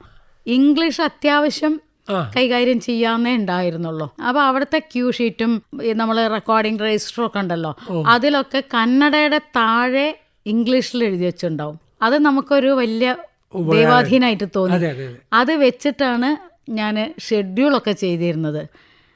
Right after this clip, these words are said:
Speaker 1: അവിടെ ഉണ്ടായിരുന്ന, എൻ്റെ കൂടെ ഉണ്ടായിരുന്നത് ശ്രീനാഥ് മറാട്ടെ സാറ്, വയലിനിൽ കൃഷ്ണമൂർത്തി സാറ്, മൃദംഗത്തിൽ ഹരീഷ് ചന്ദ്രനും സായ്നാഥും, രാം ജാദവ്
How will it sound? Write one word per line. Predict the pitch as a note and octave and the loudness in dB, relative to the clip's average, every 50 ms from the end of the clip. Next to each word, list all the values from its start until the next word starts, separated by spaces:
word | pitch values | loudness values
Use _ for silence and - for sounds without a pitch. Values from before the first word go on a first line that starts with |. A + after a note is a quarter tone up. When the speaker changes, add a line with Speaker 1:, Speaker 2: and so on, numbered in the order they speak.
| _ _ - | _ _ -4
Speaker 1:
അവിടെ | G#3 A3 A3+ A#3 B3+ B3+ | -2 -2 0 0 0 0
ഉണ്ടായിരുന്ന, | A#3+ G#3+ G#3+ A3+ A3 A3+ A3+ A3+ A3 A3+ A#3 | 0 -2 0 0 0 0 0 -2 -2 -2 -2
എൻ്റെ | A3+ G#3+ G#3 A3+ | -2 -2 -4 -6
കൂടെ | A3+ - G#3 G3+ G#3+ A#3 C4 | -6 -4 -4 -2 0 0 0
ഉണ്ടായിരുന്നത് | C4 A#3+ G3+ G3 G3 F#3+ F#3 E3+ F3 F3+ F3 F3 G#3 C#4 D#4 - _ - D4 - _ _ - | 0 0 0 0 0 0 -2 -2 -2 -4 -2 0 0 -2 -2 -6 _ -20 -20 -20 _ _ -12
ശ്രീനാഥ് | - - A#3 A3+ A#3 A3+ A3 A3 G#3+ F#3+ G3+ | -2 0 4 4 6 6 6 4 4 2 0
മറാട്ടെ | F#3 F#3+ F#3 F3 F#3 F3+ F3 - F#3 F3 | -2 -2 -2 -2 -2 -4 -4 -4 -6 -6
സാറ്, | D#3 F3 E3+ D#3+ D#3+ F#3 B3+ C#4+ - _ _ _ G3 | -4 -4 -6 -4 -4 -6 -6 -8 -10 _ _ _ 0
വയലിനിൽ | F#3+ G#3 G3+ G#3 G#3+ A3+ A#3+ A3+ G#3 F#3+ F#3 G#3 C#4+ - - - | 2 4 4 4 4 2 2 0 0 -2 -2 -4 -4 -6 -6 -10
കൃഷ്ണമൂർത്തി | G#3 - A3+ A#3 A3 G3+ F3 - - - | -8 -2 0 0 0 0 -2 -6 -12 -6
സാറ്, | - F#3 E3+ F3 G3 C4 D4+ - _ _ _ _ _ - | -4 -4 -2 -2 -2 -4 -6 -8 _ _ _ _ _ -4
മൃദംഗത്തിൽ | F#3+ G3+ G3+ G#3 A3+ A3+ A3+ G#3+ G#3+ - G#3 A#3+ D#4 G4+ F#4+ D4+ - _ - - | -4 -2 0 -2 -2 0 -2 -2 -2 0 0 0 0 0 -2 -6 -10 _ -12 -2
ഹരീഷ് | - A3 A3 G#3 B3+ C4 - - | 0 2 2 4 2 0 0 -2
ചന്ദ്രനും | - C#4 B3+ A#3 G#3+ A3+ A3 A#3+ B3+ D4+ F#4 - _ - | 0 0 0 2 0 0 0 0 0 -2 -4 -6 _ 0
സായ്നാഥും, | - A#3+ A#3 A3+ G#3+ G3+ F3 E3 D3 D3 C3 - _ _ _ - F3 G#3+ | 4 4 4 4 4 0 -2 -2 -4 -6 -10 -12 _ _ _ -10 -4 0
രാം | A#3+ B3 C#4+ D4 D4 B3+ | 2 2 4 2 2 0
ജാദവ് | B3+ B3 A#3+ A#3+ G#3 A#3 A#3+ B3 C#4+ | 0 0 -2 -2 -2 -2 -4 -4 -4